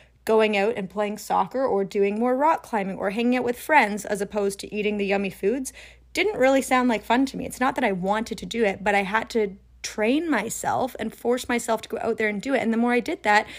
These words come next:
my brain, of course, fell in love with these things because they're natural things that we feel good about. And then my brain learned to have these dopamine hits in a healthy way from doing real life healthy things.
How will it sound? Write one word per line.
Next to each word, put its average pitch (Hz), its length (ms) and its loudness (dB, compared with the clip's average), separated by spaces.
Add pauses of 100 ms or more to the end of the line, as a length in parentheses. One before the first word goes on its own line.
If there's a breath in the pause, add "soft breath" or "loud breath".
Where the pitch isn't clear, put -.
(340 loud breath)
my 254 160 4
brain, 302 320 6
of - 120 -4
course, 415 380 4
fell 285 180 4
in 277 120 4
love 277 160 2
with 381 140 0
these - 180 -4
things 202 260 -6
because 226 520 -4 (220)
they're 226 180 4
natural 240 520 2
things 254 280 0
that 208 80 -4
we 214 100 -4
feel 208 240 -2
good 233 200 -2
about. - 380 -6 (340 loud breath)
And 220 100 2
then 233 100 6
my 240 120 8
brain 233 380 4
learned 240 320 4
to 254 100 0
have 208 220 2
these 196 180 -2
dopamine 220 540 -2
hits 196 260 -4
in 202 80 -4
a 196 60 -4
healthy 208 380 -4
way 247 260 2
from 220 260 -2
doing 202 360 -2
real 214 220 0
life 214 220 0
healthy 208 320 -2
things. 247 520 -4